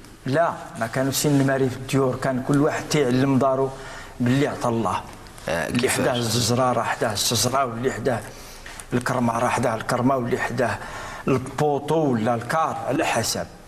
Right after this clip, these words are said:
Speaker 2: اه، أستاذ، قلتي الكار، ولا مشى الكار؟
Speaker 1: كيبقى المزرار.
Speaker 2: اه. طيب أستاذ، يعني أشنو كنتي كتعمل قبل ما تدخل الميدان ديال كرة القدم؟
Speaker 1: كنت سيدي كنبيع الحلقات في ساحة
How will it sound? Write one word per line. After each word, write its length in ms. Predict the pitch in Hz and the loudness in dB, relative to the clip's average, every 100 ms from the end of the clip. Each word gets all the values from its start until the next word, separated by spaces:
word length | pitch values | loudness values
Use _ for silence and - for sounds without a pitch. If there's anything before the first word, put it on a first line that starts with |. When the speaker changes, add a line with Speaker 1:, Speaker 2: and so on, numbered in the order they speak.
| - | 0
Speaker 2:
اه، 220 | 98 92 | 2 2
أستاذ، 300 | 92 - 113 | 2 2 4
قلتي 200 | 101 104 | 4 4
الكار، 320 | 123 123 123 107 | 2 2 2 4
ولا 200 | 123 147 | 4 4
مشى 180 | 143 | 4
الكار؟ 340 | 147 135 180 185 - - - - - | 2 2 0 0 -10 -18 -18 -16 -2
Speaker 1:
كيبقى 380 | 180 180 175 180 | 2 2 2 0
المزرار. 580 | 160 131 123 123 123 123 - - - - - | 4 4 4 4 2 0 -6 -14 -14 -10 -4
Speaker 2:
اه. 180 | 87 - - - - - - - - | -2 -4 -6 -10 -4 -2 0 -2 0
طيب 260 | 202 220 196 | 2 2 2
أستاذ، 520 | 196 - 202 170 139 170 160 143 | 0 2 0 0 2 4 4 2
يعني 520 | 85 131 147 160 156 - - - - - - | 0 0 2 4 2 0 -12 -20 -20 -14 -4
أشنو 260 | 165 196 | 0 2
كنتي 280 | 185 170 165 | 2 2 2
كتعمل 520 | 151 143 113 143 196 - - - - | 0 -2 0 2 2 -2 -10 -12 -2
قبل 180 | 143 | 2
ما 80 | 147 | 2
تدخل 260 | 117 - 151 | 0 -2 0
الميدان 460 | 131 120 107 117 | 2 2 2 0
ديال 140 | 101 95 | 0 0
كرة 240 | 104 95 | 0 -2
القدم؟ 260 | - 92 85 - - - - - - - - | -4 -4 -6 -10 -18 -16 -12 -12 -14 -14 -14
Speaker 1:
كنت 180 | - - | -6 0
سيدي 420 | 170 - 190 190 | 0 2 2 2
كنبيع 1000 | 220 208 185 180 175 175 165 131 175 190 | 2 0 2 0 0 2 2 4 4 4
الحلقات 1000 | 147 156 156 151 151 170 180 - 214 233 - - - - - - - - | 4 4 4 2 2 2 2 2 0 0 -8 -12 -18 -20 -20 -20 -20 -10
في 80 | - | -2
ساحة 240 | - 202 | 0 0